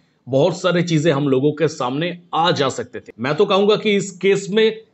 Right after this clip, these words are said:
छह, सात और आठ तारीख की जो सीडीआर है, वो जानबूझ के हम लोगों के सामने नहीं रखा गया था, ताकि बहुत सारे लोगों का नाम इकट्ठा हो जाएगा उस सीडीआर के दौरान।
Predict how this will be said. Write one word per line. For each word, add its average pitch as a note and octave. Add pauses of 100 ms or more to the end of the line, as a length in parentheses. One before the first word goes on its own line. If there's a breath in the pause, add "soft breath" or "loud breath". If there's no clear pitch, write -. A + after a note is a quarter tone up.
(140)
छह, F#3+
सात F3+
और E3+
आठ C#3+
तारीख D#3+
की F3
जो E3+
सीडीआर E3+
है, F#3+
वो F3+
जानबूझ E3+
के F3+
हम D#3+
लोगों C#3+
के F3
सामने E3
नहीं C#3+
रखा D#3+
गया A2+
था, F3 (340 soft breath)
ताकि F#3+ (160)
बहुत D3+
सारे D#3
लोगों D#3
का F#3+
नाम D3+ (160)
इकट्ठा F3
हो C3+
जाएगा D3
उस -
सीडीआर C#3+
के C#3+
दौरान। G#2